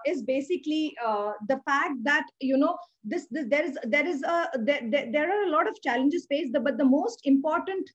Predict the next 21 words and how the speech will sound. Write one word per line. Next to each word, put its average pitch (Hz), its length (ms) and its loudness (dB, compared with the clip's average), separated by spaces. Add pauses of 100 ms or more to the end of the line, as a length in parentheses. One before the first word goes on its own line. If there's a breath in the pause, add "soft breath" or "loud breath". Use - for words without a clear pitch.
(140)
thing 339 320 0
is 294 220 -4
that, 269 200 0 (380)
you 262 160 2
know, 320 260 2
uh, 226 200 2 (120)
this 403 220 -2
whole 359 340 0
process 269 380 -2
of 254 100 -2
decarbonization, 262 1400 2
uh, 208 420 -2 (300 loud breath)
you 262 100 4
know, 302 120 6
which 277 140 -2
is 294 160 -2
increasingly 320 800 2
led 240 300 0
by 285 220 2
the 277 80 2
corporations, 240 760 -2